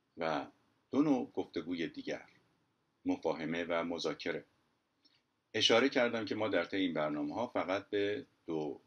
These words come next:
نوع گفتگوی آخر، یعنی مفاهمه و مذاکره، خواهیم پرداخت و توضیح دادم که مقصود از مفاهمه فهمیدن دیگری است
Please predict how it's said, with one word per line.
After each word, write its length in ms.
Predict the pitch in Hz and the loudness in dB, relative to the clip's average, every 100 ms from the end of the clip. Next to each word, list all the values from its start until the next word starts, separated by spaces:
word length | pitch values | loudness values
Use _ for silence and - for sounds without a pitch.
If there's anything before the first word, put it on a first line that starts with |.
| _ | _
نوع 240 | 78 78 73 | -10 -6 -4
گفتگوی 520 | 82 78 - 78 95 | -6 -6 -6 0 0
آخر، 520 | 73 76 - 95 95 | 2 -2 0 -2 0
یعنی 280 | 90 80 82 | -2 -4 -4
مفاهمه 560 | 82 80 78 73 76 80 | -6 -6 -6 -6 -6 -6
و 120 | 82 | -6
مذاکره، 680 | 80 80 76 - 92 107 - | -6 -6 -8 -4 -2 -2 -2
خواهیم 260 | - 71 65 | -6 -6 -6
پرداخت 460 | 76 - - - _ _ _ _ _ _ _ _ - | -12 -16 -18 -20 _ _ _ _ _ _ _ _ -6
و 100 | 80 | -6
توضیح 420 | - 98 92 139 | 0 0 2 0
دادم 320 | 147 87 80 | 0 -2 -4
که 100 | 80 | -4
مقصود 560 | 87 90 90 - 139 151 | 0 0 0 -2 -4 0
از 280 | 110 98 - | -2 -2 -4
مفاهمه 680 | 78 85 78 147 147 85 95 _ _ _ _ | -6 -4 -4 -4 -6 -6 -8 _ _ _ _
فهمیدن 500 | - 92 95 92 113 | 2 2 4 2 2
دیگری 580 | 143 120 85 80 73 73 | 0 0 -2 -2 -2 -4
است 240 | 69 - | -6 -12